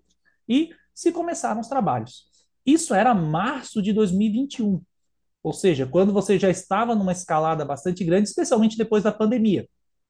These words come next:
Porque a pandemia também, de certa forma, catapultou uma série dessas manifestações e a presença de algumas dessas manifestações,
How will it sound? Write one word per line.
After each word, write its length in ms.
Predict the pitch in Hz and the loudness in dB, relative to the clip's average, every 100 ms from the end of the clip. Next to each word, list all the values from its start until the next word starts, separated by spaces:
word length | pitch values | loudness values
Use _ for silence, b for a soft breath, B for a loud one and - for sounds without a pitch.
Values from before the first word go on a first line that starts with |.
| _ _ - | _ _ -10
Porque 180 | - | -2
a 60 | 175 | 0
pandemia 600 | - 170 170 180 180 220 | 2 2 2 2 2 0
também, 360 | 220 160 165 180 | -2 -4 -4 -4
de 60 | |
certa 260 | - 147 160 | -4 -4 -4
forma, 440 | - 143 165 190 b b b _ | 0 2 2 -2 b b b _
catapultou 720 | 196 196 220 196 147 165 196 | 0 2 0 -2 0 2 2
uma 140 | 185 151 | 0 -2
série 260 | 170 165 | -2 0
dessas 300 | 156 156 147 | -2 -4 -6
manifestações 800 | 143 139 160 160 185 - 202 208 | -6 -6 -4 -2 -2 4 6 6
e 40 | |
a 40 | 208 | 4
presença 840 | 214 185 131 143 233 294 - 120 | 6 6 6 2 2 2 -2 -4
de 80 | 131 | -2
algumas 320 | 135 151 170 | -2 0 -2
dessas 260 | 156 - 139 | -2 -4 -4
manifestações, 840 | 143 156 160 - 156 - 196 196 | -4 -2 -4 -2 0 4 6 4